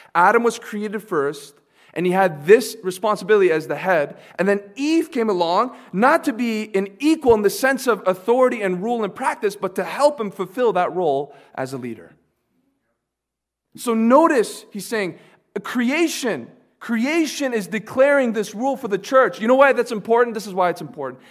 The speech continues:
Again, because those who hold to the egalitarian view that men and women have no distinct roles based on their sex would say, in fact,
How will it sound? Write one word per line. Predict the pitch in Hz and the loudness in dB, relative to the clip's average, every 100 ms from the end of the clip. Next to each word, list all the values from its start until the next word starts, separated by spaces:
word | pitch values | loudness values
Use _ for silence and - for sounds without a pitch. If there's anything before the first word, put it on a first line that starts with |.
| - | -12
Again, | 180 175 220 208 131 - - _ _ _ _ _ | -6 2 4 2 0 -8 -20 _ _ _ _ _
because | 185 185 226 185 | -10 -2 -2 0
those | 180 240 285 | 4 4 2
who | 247 | -6
hold | 214 220 220 | 0 -2 -2
to | |
the | 196 185 | -10 -10
egalitarian | 160 190 233 254 254 247 233 214 | 0 2 4 2 0 -2 -2 -4
view | 180 214 151 - - _ _ _ _ _ | -4 -4 -4 -6 -20 _ _ _ _ _
that | 185 180 | -2 0
men | 185 240 | -2 0
and | 254 | 2
women | 233 | 2
have | 208 196 | 0 -2
no | 196 208 262 | 2 6 6
distinct | 285 262 - 254 202 | 6 -4 -4 -4 0
roles | 220 196 156 | 0 0 -4
based | 147 196 190 | -4 -4 -2
on | 185 | -2
their | 180 | -2
sex | 165 151 98 - - _ _ _ _ | -4 -8 -8 -16 -20 _ _ _ _
would | 165 190 | 0 0
say, | - 190 151 151 - - _ | 2 2 4 0 -8 -20 _
in | 202 190 | 0 0
fact, | - 294 302 240 - - | 0 6 6 6 -2 -20